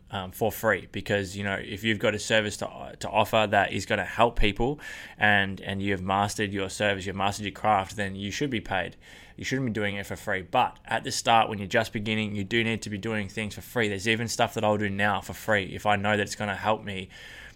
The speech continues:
um, improve my knowledge or further my business or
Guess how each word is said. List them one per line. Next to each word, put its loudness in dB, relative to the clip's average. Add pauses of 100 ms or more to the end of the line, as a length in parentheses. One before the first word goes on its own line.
(120)
um, 0
improve 0
my 2
knowledge 2
or 0
further 2
my -2
business -4
or 0